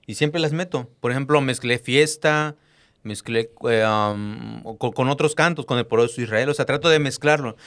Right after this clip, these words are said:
Yo, por ejemplo, cuando hago una lista de alabanza, si-, siempre pienso en la gente.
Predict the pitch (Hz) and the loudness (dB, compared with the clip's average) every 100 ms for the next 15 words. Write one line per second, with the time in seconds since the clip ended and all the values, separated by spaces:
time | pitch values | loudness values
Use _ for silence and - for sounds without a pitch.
0 | - - 143 160 175 170 139 156 180 147 | -8 4 4 4 0 0 0 0 2 4
1 | 139 165 175 175 170 185 170 143 147 151 | 4 4 4 2 4 4 6 6 4 2
2 | 190 208 _ _ _ _ _ - - - | 0 -2 _ _ _ _ _ -10 -6 -4
3 | - 139 143 - 160 160 170 143 - 165 | -2 0 2 2 2 2 4 4 4 0
4 | 156 104 | 0 -6